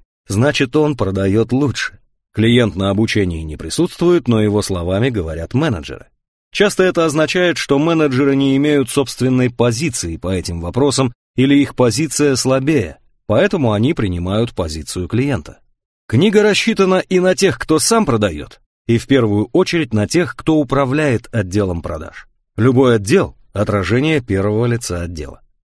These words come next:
Ведь именно он корректирует работу сотрудников, определяет приоритеты, за что-то хвалит, за что-то ругает, платит за конкретные дела.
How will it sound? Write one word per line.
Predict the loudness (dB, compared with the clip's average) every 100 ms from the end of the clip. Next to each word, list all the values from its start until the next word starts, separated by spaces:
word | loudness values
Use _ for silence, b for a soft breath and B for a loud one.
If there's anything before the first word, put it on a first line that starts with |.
| _
Ведь | 0 0 2
именно | 0 2 2 2 0
он | 2 2 2
корректирует | 0 -2 0 0 0 -2
работу | -4 -2 -4
сотрудников, | -6 -10 -6 -4 -2 -4 -6 -6
определяет | -2 0 2 2 2 0
приоритеты, | -4 -6 -6 -4 -2 -2 -4 _ -10
за | -2 0
что-то | 0 0 0
хвалит, | -2 -2 -2 -2 -4 -12 -4
за | -2
что-то | 0 0 0
ругает, | -2 -4 -4 -4 -6 -10 _ _ -2
платит | 2 2 0 -2
за | -2
конкретные | -2 -6 -6 -8 -4 -2 0
дела. | -2 -2 -6